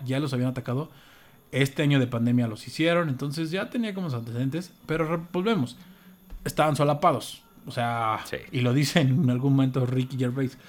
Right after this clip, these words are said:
Speaker 1: Es como, tal cual, este, una película de Harvey Weinstein. Todo el mundo sabe que acosaba, pero todo el mundo se hacía güey.
Speaker 2: <laughs> Sí.
Speaker 1: Es lo mismo aquí.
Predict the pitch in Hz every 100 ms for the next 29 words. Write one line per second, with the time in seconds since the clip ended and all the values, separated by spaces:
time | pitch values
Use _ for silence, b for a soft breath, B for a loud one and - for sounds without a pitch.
0 | B B B 143 160 147 - 156 156 147
1 | 170 254 - - _ _ - 120 120 143
2 | 139 175 - 120 - - 110 110 110 110
3 | 120 123 120 123 131 117 110 110 110 -
4 | 120 123 135 143 120 110 123 123 120 127
5 | 120 123 131 131 139 139 147 123 123 120
6 | 117 127 160 131 B B B - - 143
7 | 143 147 185 175